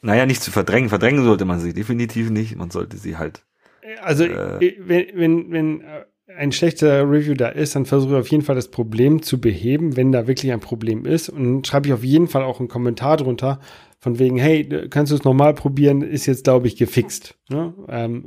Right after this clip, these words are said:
Speaker 2: nur damit halt Leute, die halt nochmal wieder darüber stört, ähm, sehen, darüber, darüber, ähm, stolpern,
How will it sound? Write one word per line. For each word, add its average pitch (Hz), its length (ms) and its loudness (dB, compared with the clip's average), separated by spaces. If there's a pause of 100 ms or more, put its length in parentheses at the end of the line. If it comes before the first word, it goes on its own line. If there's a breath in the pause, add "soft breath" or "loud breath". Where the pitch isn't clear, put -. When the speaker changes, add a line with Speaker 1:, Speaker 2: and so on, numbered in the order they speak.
Speaker 2:
nur 143 220 2
damit 131 260 4
halt 127 200 -2
Leute, 135 300 4
die 120 220 -4
halt 127 360 -6
nochmal 127 420 0
wieder 127 140 2
darüber 110 360 -2
stört, - 480 -6
ähm, 113 320 -8 (180)
sehen, 117 440 -2 (280 soft breath)
darüber, 117 300 2
darüber, 113 380 -2 (160)
ähm, 107 280 -10
stolpern, 135 520 0